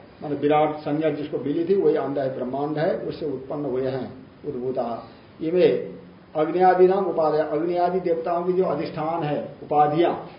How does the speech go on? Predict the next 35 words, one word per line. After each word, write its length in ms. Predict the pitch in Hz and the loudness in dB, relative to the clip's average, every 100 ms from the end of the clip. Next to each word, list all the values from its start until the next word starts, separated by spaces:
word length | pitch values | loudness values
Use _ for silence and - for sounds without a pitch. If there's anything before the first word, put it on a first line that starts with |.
| - - - - 65 - - - - - - - - 139 | -20 -20 -20 -20 -20 -20 -20 -20 -20 -20 -20 -20 -12 -2
बाघ 220 | 143 160 | 2 4
आदि 280 | 156 143 123 - - - - | 4 2 -2 -8 -18 -14 -6
इंद्रियां, 380 | 143 143 151 - - - - - - 58 - - - - - - | 0 2 2 2 -8 -16 -20 -20 -20 -20 -20 -20 -20 -20 -18 -10
"तस्मात् 480 | 123 156 160 - 151 | -8 -4 -2 -2 -4
अंडाद 400 | 147 170 208 196 | -4 -2 0 -2
उद्भूता 500 | 156 147 147 151 143 | -4 -4 -2 -2 -2
इमे 300 | 147 156 214 | -2 -4 -4
अग्नि 340 | 220 143 147 | -4 -4 -2
आदि 220 | 147 143 | -2 -2
नाम 180 | 139 139 | -4 -6
उपाधय", 400 | 127 123 127 156 | -4 -4 -2 -4
इन, 260 | - 156 147 - - - - - 143 | -4 -8 -10 -16 -20 -20 -20 -8 -4
ये 80 | |
जो 320 | 135 123 - - | -2 -2 -4 -4
अग्नि 280 | 147 156 170 | -2 0 0
आदि 240 | 160 160 | 0 0
देवताओं 480 | 151 151 147 151 151 | 0 0 0 -2 -4
की 120 | 156 | -4
इमे 340 | 214 180 180 220 | -4 -2 4 4
उपाधय, 460 | 185 156 135 135 | 4 2 0 0
ये, 420 | 151 147 - - - - - - - | 0 0 -2 -10 -16 -20 -20 -20 -10
ये 60 | 151 | -8
उपाधियां 600 | 151 151 147 151 156 135 | -2 4 6 6 4 4
हैं, 100 | 131 | 4
बाघ 200 | 139 143 | 2 4
आदि 220 | 135 135 | 2 0
देवता, 320 | 127 123 120 | -4 -4 -6
समष्टि 380 | - 196 180 202 | -2 -2 -2 0
बाघ 200 | 147 131 | 2 2
आदि, 360 | - - - | 0 -4 -12
समष्टि 340 | - 165 151 156 | -10 -8 -4 -2
बाघ 220 | 156 160 | 0 2
आदि 220 | 165 180 | 2 2
वो 120 | 175 | 2
हिरण 340 | 147 139 165 | 0 0 0